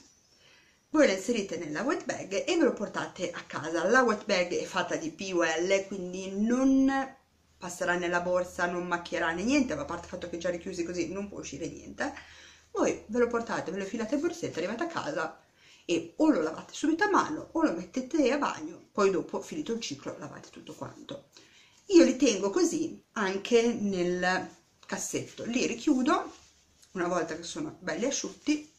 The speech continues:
li richiudo e li rimetto nel cassetto molto semplicemente, così non si sporcano all'interno, non vengono a contatto con niente, rimangono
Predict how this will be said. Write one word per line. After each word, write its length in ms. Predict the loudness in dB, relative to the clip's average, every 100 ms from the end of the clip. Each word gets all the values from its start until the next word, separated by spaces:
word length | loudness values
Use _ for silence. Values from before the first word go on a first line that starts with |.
| _ _
li 180 | -6 -4
richiudo 640 | -2 -2 -2 -2 -4 -6 -4
e 260 | -2 -2 2
li 120 | 4
rimetto 640 | 6 4 2 -4 -4 -4 -8 -20 _ _
nel 180 | -4 -4
cassetto 580 | -6 -8 -6 -6 -2 -2
molto 300 | 0 -2 -6
semplicemente, 960 | -6 -8 -2 2 2 2 -6 -8 -8 -10 -20 -20
così 340 | -6 -2 -2 4
non 260 | 6 8 8
si 100 | 2
sporcano 440 | -6 -8 -6 -4
all'interno, 640 | 0 4 6 8 6 6 0
non 220 | -2 -4
vengono 340 | -4 -4 -4
a 20 | -6
contatto 500 | -6 -6 -8 -6 -2
con 160 | 4
niente, 400 | 6 6 4 -2
rimangono 520 | -4 0 0 0 0